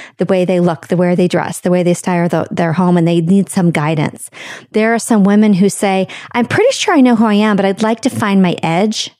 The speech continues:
you know, my edges, and push those a little bit. How could I do that?" I'm someone who, I can't tell you,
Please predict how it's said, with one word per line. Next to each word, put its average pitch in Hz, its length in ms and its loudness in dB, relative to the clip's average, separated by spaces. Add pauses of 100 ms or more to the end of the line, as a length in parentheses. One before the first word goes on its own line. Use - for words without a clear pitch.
(100)
you 208 100 0
know, 214 160 4
my 202 220 2
edges, 208 460 0
and - 200 -2
push - 300 -4
those 165 180 -2
a 160 60 2
little 156 160 -2
bit. - 160 -4
How 214 160 -4
could 233 120 0
I 202 80 0
do 185 340 2
that?" - 360 -6 (580)
I'm 247 220 2
someone 240 320 2
who, 190 520 4 (540)
I 214 80 -4
can't - 320 0
tell 202 280 0
you, 175 400 2